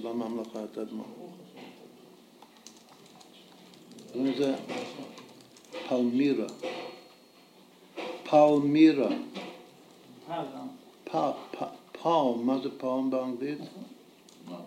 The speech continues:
Speaker 1: תמר.
Speaker 2: פלם. אה, פעם, כן.
Speaker 1: פעם,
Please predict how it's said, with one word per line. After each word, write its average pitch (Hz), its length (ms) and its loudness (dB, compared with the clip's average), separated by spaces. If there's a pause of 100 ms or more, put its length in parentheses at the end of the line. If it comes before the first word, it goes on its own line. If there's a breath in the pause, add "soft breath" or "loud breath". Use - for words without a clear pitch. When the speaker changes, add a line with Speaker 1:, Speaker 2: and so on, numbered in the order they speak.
(440)
Speaker 1:
תמר. 165 260 -4 (1300)
Speaker 2:
פלם. 131 300 -6 (1040)
אה, 165 100 -4
פעם, 170 300 -10 (320)
כן. 160 160 -12 (340)
Speaker 1:
פעם, 113 220 -4